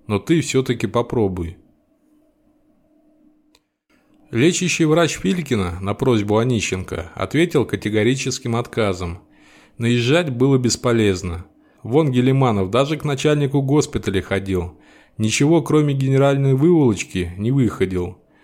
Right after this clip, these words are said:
«Я все понимаю, доктор», покладисто согласился Онищенко. «Нельзя так нельзя. Я знаю, просто тут такое дело.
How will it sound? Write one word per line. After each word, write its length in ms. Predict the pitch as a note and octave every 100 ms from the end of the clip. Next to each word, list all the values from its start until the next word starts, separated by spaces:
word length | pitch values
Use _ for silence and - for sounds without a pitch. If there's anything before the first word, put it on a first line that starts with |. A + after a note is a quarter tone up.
| _ _
«Я 140 | A2 A2+
все 180 | F#3
понимаю, 540 | - E3+ E3+ E3+ C3+ G2+
доктор», 560 | A2+ A#2+ - - F2 - -
покладисто 680 | G2 - A#2 C3+ B2 A2+
согласился 720 | - G2 G2 F#2 - A2 - A2
Онищенко. 680 | A2+ G2 - F2+ - D#2 - _ - _ -
«Нельзя 380 | G#2+ G#2+ A#2+ D3
так 240 | C#3+ C3
нельзя. 600 | C#3 C3 A2+ G2 F2 E2+ - _ _ -
Я 160 | A2+
знаю, 440 | C3 C#3 A#2+ F#2 F2+
просто 400 | A#2+ C#3 C#3 C3
тут 220 | D3+ C3
такое 360 | C3+ C3 C#3
дело. 480 | C3 C3+ D#3 C3 F#2